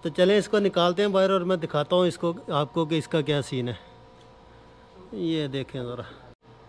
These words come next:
चलें जी बिस्मिल्लाह, निकालें बाहर। आए वाह, माशाल्लाह। ये देखें ज़रा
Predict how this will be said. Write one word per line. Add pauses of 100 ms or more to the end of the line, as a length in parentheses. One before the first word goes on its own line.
(840)
चलें
जी
बिस्मिल्लाह,
निकालें
बाहर। (300)
आए
वाह, (1300)
माशाल्लाह। (1300)
ये
देखें
ज़रा